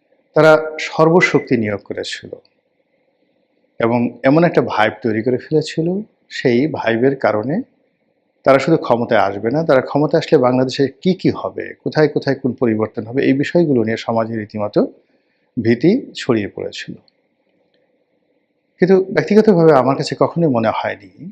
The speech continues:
জামাত ক্ষমতায় যেতে পারবে, বিভিন্ন কারণে। প্রথমত, যে গত সেই দুহাজার নয় থেকে আজ অবধি, কিংবা তারও আগে, সেই ছিয়াশি, নাইনটিন এইটটি সিক্স,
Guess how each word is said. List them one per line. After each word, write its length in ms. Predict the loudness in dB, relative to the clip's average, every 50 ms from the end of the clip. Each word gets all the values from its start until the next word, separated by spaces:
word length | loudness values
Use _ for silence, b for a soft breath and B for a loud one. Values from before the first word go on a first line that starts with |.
| -20 _ _ _ _ _ _ -10 -4
জামাত 480 | 0 2 2 4 2 2 0 -2 -8 -20 -20 -20 _ _ _ -4
ক্ষমতায় 360 | -2 -2 0 0 -2 -4 -4
যেতে 220 | -6 -8 -10 -10
পারবে, 340 | -8 -8 -10 -10 -14 -18 -20 -20 _ _ _ _ _ _ _ _ _ _ _ _ _ _ _ _ _ _ _ _ _ _ _ _ _ _ _ _ _ _ _ _ _ _ _ _ _ _ _ 0
বিভিন্ন 360 | 4 6 6 6 6 4 2
কারণে। 420 | 0 -2 -4 -4 -6 -10 -16 -20 _ _ _ _ _ _ _ _ _ _ _ _
প্রথমত, 400 | 0 0 0 2 2 2 2 2
যে 160 | 2 4 4 4
গত 340 | 4 2 4 4 4 2
সেই 300 | 2 2 0 2 2 2
দুহাজার 360 | 0 -2 -2 0 2 2 2 2
নয় 220 | 2 2 0 0
থেকে 260 | -2 -6 -8 -4 -2
আজ 220 | -2 -2 -2 -4 -8
অবধি, 420 | -10 -10 -14 -14 _ -6 -6 -6
কিংবা 360 | -6 _ _ -4 -2 -2 0
তারও 260 | 2 4 4 6 6
আগে, 360 | 4 4 0 -2 -4 -4 -4 -4
সেই 300 | -2 0 0 0 0 b b b b b b b _
ছিয়াশি, 480 | -12 -4 2 4 4 4 4 2 0 -2
নাইনটিন 320 | -2 -2 -2 -2 -2 0
এইটটি 240 | 0 0 -2 -4 -6
সিক্স, 520 | -6 -2 -2 -2 -2 -2 -6 -14 -14 -18